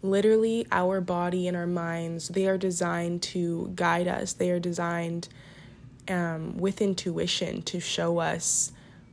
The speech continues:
the way to go, what is best for ourselves. You know, like, deep down, you know what you should be letting go of. You, you feel it in your soul, your body, your mind. Like, allow yourself to trust yourself and let go of it.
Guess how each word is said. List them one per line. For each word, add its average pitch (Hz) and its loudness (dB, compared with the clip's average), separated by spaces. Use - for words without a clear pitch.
the 185 2
way 175 4
to 175 0
go, 170 0
what 175 2
is 175 -4
best 180 -2
for - -2
ourselves. 170 2
You 202 4
know, 185 4
like, 180 -2
deep 233 0
down, 196 6
you 196 4
know 175 2
what 170 0
you 170 -2
should 170 -2
be 170 -2
letting 90 0
go - 0
of. - -2
You, 202 -2
you 196 0
feel 190 0
it 190 2
in 185 0
your 175 0
soul, 185 4
your 196 -2
body, 180 2
your 175 0
mind. 180 0
Like, - -10
allow 190 6
yourself 196 0
to 190 -6
trust - -2
yourself 180 -2
and 202 2
let 214 2
go 254 0
of 175 -2
it. - -4